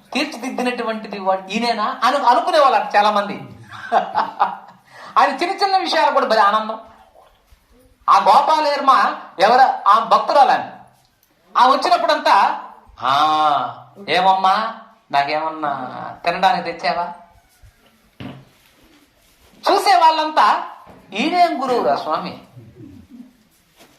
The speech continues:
ఏం తెచ్చావు?" "ఆ, స్వామి, నేను ఆకుకూర తెచ్చాను." "ఆ, భలే, భలే తెచ్చా, ఆకుకూర నాకంటే ఇష్టం రా, తే, తే."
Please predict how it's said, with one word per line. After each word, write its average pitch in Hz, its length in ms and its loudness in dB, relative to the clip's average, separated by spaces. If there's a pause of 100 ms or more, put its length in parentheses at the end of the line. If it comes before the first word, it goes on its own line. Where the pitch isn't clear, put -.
(220)
ఏం 277 240 2
తెచ్చావు?" 262 320 -2 (220)
"ఆ, 147 460 0 (120)
స్వామి, 269 640 0
నేను 247 180 2
ఆకుకూర 285 540 4
తెచ్చాను." 254 500 -4
"ఆ, 269 400 4
భలే, 233 420 4
భలే 196 180 0
తెచ్చా, 175 300 -2
ఆకుకూర 202 340 2
నాకంటే 175 340 -2
ఇష్టం 170 220 -4
రా, 151 60 0
తే, 135 200 -2
తే." - 320 -10